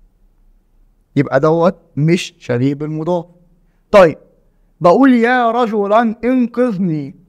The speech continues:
هو أنا دلوقتي الراجل اللي بيغرق ندى على حد معين ينقذه؟ ده راجل بيغرق،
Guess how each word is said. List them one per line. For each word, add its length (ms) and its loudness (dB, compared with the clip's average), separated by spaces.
هو 180 4
أنا 100 4
دلوقتي 500 0
الراجل 300 -4
اللي 180 -4
بيغرق 440 -6
ندى 240 2
على 280 -2
حد 280 -4
معين 360 2
ينقذه؟ 480 -4
ده 60 2
راجل 180 2
بيغرق، 460 0